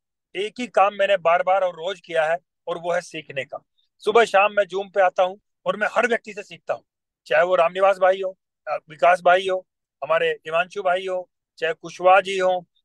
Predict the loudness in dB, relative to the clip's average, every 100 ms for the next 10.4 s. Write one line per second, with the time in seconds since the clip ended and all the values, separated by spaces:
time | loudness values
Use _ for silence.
0 | -6 -4 -6 0 4 4 2 -2 0 -2
1 | -2 -2 -4 -6 -2 0 -2 -4 -8 0
2 | 2 2 0 -8 -6 -6 -4 0 0 0
3 | -6 -8 -14 -16 _ _ _ _ _ _
4 | 0 0 0 0 0 0 -2 0 2 2
5 | -2 _ _ _ -16 -14 -8 -8 -8 0
6 | 2 4 4 4 2 0 0 -4 -2 -2
7 | -2 -4 -4 -6 -10 -14 -14 -10 -4 -2
8 | 0 2 2 0 -4 _ -2 0 0 -2
9 | -6 -12 -12 -12 -12 -10 -10 -8 -12 -18
10 | -4 2 2 2